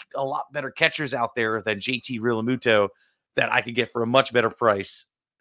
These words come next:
and I can get somebody that's gonna contribute each day in and day out. All right, let's move on. Let's talk about Mister C J Abrams. Abrams, I'm crazy, right? I'm, I, I'm not out on him whatsoever, but I'm out on the draft price right now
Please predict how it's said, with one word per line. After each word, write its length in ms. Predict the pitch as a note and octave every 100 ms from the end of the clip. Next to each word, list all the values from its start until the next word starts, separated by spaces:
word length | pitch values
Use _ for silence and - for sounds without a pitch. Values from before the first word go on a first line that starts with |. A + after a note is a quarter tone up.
| _
and 440 | A#2 A2 G#2 G2+ G2 _ _ _
I 120 | - A2+
can 100 | A2
get 140 | G#2+
somebody 160 | A#2+ G#2+
that's 80 |
gonna 100 | A2
contribute 460 | G2+ G#2 A2 F#2+ F#2+ -
each 260 | G#2 -
day 380 | - G#2 G#2 G#2
in 80 | F#2+
and 120 | F#2
day 280 | F2 F#2 F#2
out. 240 | F2+ E2+ - _ _ _ _ -
All 100 | A#2
right, 180 | G#2 F#2+ -
let's 140 | A#2
move 220 | B2+ A2+
on. 280 | A2 G#2+ G2 - _ _
Let's 160 | C3 C3
talk 160 | E3
about 200 | C#3+ D3
Mister 240 | C3+ - B2
C 320 | - D#3 E3+
J 340 | B2+ D3+ C3+ -
Abrams. 840 | C3 D#3+ C#3 C#3 G2+ F2 - - _ _ _ _ _ C#3+
Abrams, 460 | E3+ D3+ B2 G2 - _ -
I'm 180 | D3
crazy, 460 | C#3+ E3 E3+ D#3+ B2
right? 300 | A2 A2 B2 -
I'm, 240 | C3+ D3+ C#3
I, 160 | C#3 -
I'm 200 | A#2+ D3+
not 180 | D#3 D#3
out 180 | - -
on 160 | F#3 C3
him 160 | B2+ A2
whatsoever, 580 | A#2+ C#3 - C3 C#3+ B2+
but 140 | A2+
I'm 140 | A2+ A2+
out 200 | A#2 C#3
on 100 | C3+
the 80 | A2
draft 420 | F#2 G2 G2 -
price 320 | - G2+ G2
right 220 | G#2+ G2 F#2
now 300 | G2 F#2+